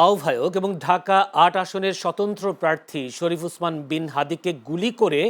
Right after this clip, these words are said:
হত্যা চেষ্টার মামলার মূল অভিযুক্ত শুটার ফয়সালের মা ও বাবাকে গ্রেফতার করেছে র্যাব। তারা হলেন ফয়সাল করিম মাসুদ উর্ফে দাউদ খান উর্ফে শুটার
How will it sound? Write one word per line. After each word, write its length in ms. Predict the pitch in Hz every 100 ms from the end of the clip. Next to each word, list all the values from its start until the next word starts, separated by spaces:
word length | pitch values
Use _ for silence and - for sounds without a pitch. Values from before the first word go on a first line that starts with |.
| 233 _ _ -
হত্যা 300 | 214 - 226 214
চেষ্টার 320 | 208 208 202 170 160
মামলার 380 | 160 165 160 143 147
মূল 160 | 214 226 - 151
অভিযুক্ত 420 | - 196 202 - 160
শুটার 320 | - 202 165 131 - _ _ -
ফয়সালের 480 | 175 170 175 160 139 135
মা 140 | 147 160 165 175 160
ও 20 | 147
বাবাকে 340 | 143 160 160 131 98
গ্রেফতার 320 | 117 156 - 139
করেছে 280 | 135 120 - 139
র্যাব। 180 | 139 147 - _ _
তারা 180 | 151 156 156
হলেন 220 | 160 156 147 _ _ -
ফয়সাল 360 | 170 165 170 156 165
করিম 220 | 156 151 147
মাসুদ 320 | 151 - 175 -
উর্ফে 240 | 170 156 156 139
দাউদ 200 | 147 160 -
খান 180 | - 170 185 190
উর্ফে 260 | 196 196 196 196 _ -
শুটার 300 | - 226 247